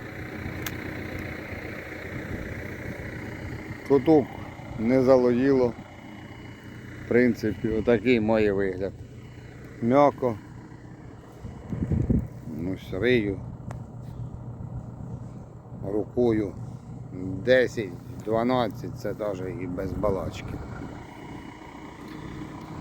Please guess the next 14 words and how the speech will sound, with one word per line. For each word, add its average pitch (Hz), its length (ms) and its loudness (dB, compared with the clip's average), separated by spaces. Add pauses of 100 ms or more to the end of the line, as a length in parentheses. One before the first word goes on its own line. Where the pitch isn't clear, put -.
(140)
Ага, 117 240 6
два 170 280 12
слова 139 440 8
ще 123 180 2
скажу 123 400 2
по 123 100 6
цих 123 260 4 (160)
дисках. 101 300 0 (3500)
Е, 113 760 10 (180)
диски 135 580 8
із 135 80 6
шістсот 151 500 6
шістдесятим 131 880 8 (1500)
диском, 135 560 10